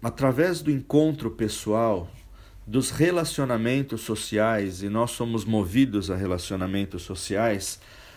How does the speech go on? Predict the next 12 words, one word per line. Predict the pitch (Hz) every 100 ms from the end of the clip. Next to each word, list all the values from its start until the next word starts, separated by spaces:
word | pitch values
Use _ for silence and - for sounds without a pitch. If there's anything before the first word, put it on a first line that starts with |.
| -
através | 113 139 156 160
do | 156
testemunho | 165 151 - 131 135 175
intencional | 160 165 160 160 - 131 113 120 139 127
e |
apaixonado | 113 - 123 - 131 110 110 123 117 95 95 - - -
e | 120
da | 120 123
tradição | - 151 165 147 - 151 143 139
oral, | 143 151 117 147 143 90 - - - -
Jesus | 104 135 135 156 208
Cristo | - 165 180 - - 135